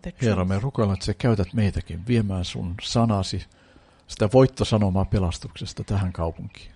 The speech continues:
Speaker 1: And Lord, we ask you to use us too, to bring this, uh, message of victory to this, uh, city.
Speaker 2: Rukoillaan myös meidän omien lähettiemme puolesta eri puolilla maailmaa.
Speaker 1: And we also pray for our missionaries in different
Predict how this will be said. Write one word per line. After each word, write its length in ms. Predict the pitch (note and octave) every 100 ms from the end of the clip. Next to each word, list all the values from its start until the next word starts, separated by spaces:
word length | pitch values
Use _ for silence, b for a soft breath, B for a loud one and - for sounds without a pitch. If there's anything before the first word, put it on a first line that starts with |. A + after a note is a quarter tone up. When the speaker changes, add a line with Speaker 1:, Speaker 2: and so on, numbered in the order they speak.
| -
Speaker 1:
And 200 | G3+ G#3+
Lord, 240 | A3+ A#3
we 180 | G#3+ A3+ -
ask 440 | A#3 A3+ - -
you 180 | A#3+ A3+
to 160 | - G#3 G#3 A#3
use 160 | G#3
us 200 | G3 - -
too, 240 | A#3+ G#3 F#3
to 80 | F#3+ F3
bring 400 | G#3 A#3+ A3+ G3+
this, 380 | F#3 F#3+ F#3 - B B B B B
uh, 320 | F#3+ F#3+ F#3 -
message 540 | G#3+ A#3 A#3 G3 G#3
of 160 | F#3+ F3+
victory 580 | A#3 - - G3 F3 E3+ - _ -
to 60 |
this, 360 | G3 G3 - - _ -
uh, 60 | F3
city. 540 | - - A#3+ G#3+ F#3 F3+ B B B B B
Speaker 2:
Rukoillaan 380 | B2+ A2+ F2+ F2
myös 200 | F2 -
meidän 220 | F2+ F2+
omien 300 | G2 F#2 F2
lähettiemme 540 | G2 F#2 - - E2
puolesta 440 | - D#2 E2+ - F2+
eri 120 | F2
puolilla 360 | - F#2+ F#2+
maailmaa. 520 | F2 E2+ E2+ E2 E2+ - -
Speaker 1:
And 180 | G#3+ A3
we 140 | A#3+
also 340 | B3 A#3 A#3 A3
pray 280 | - A#3
for 180 | G#3+ G#3+ G3+
our 80 |
missionaries 680 | G3+ A3+ - G#3 F#3+ F3+ F#3
in 140 | G3 F#3
different 360 | G#3 - G#3